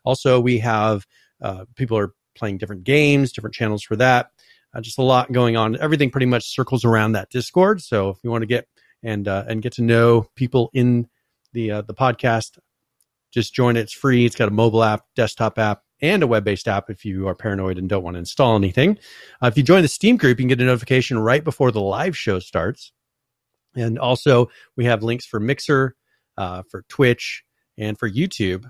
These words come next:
on the website. So if you wanna watch live with video, uh, we do that on those. Also, we have recordings on YouTube after, and recordings afterwards of just the audio on all kinds of different platforms. So depending on what you wanna listen on, maybe your phone or,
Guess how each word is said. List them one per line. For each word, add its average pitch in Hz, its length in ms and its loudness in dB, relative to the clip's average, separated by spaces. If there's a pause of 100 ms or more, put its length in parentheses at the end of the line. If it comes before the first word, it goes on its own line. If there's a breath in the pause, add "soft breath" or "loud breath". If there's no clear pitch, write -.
(120)
on 98 220 -10
the 92 120 -12
website. 101 480 -4
So - 100 -10
if 107 100 -4
you 127 60 2
wanna 120 120 2
watch 113 200 0
live 120 600 2 (160)
with 113 200 -2
video, 123 720 2
uh, 98 240 -6
we 107 120 -2
do 120 100 0
that 113 220 2
on 104 140 0
those. 143 280 2
Also, 117 340 0
we 107 140 0
have 107 180 -2
recordings 113 600 0
on 101 140 -2
YouTube 107 460 -2
after, 120 440 -4 (340 loud breath)
and 117 240 0 (240)
recordings 127 520 2
afterwards 120 480 -2
of 101 80 -8
just 123 160 -8
the 117 100 -2
audio 131 560 2 (260)
on 113 360 0
all 147 120 -2
kinds 139 180 0
of 127 40 -8
different 123 220 -6
platforms. 113 520 -2
So 101 160 -2
depending 110 300 -2
on 104 80 -2
what 120 160 -4
you 110 60 -2
wanna 104 140 -2
listen 123 320 0
on, 104 220 2
maybe 101 200 -2
your 92 120 -2
phone 107 540 0
or, 90 160 -6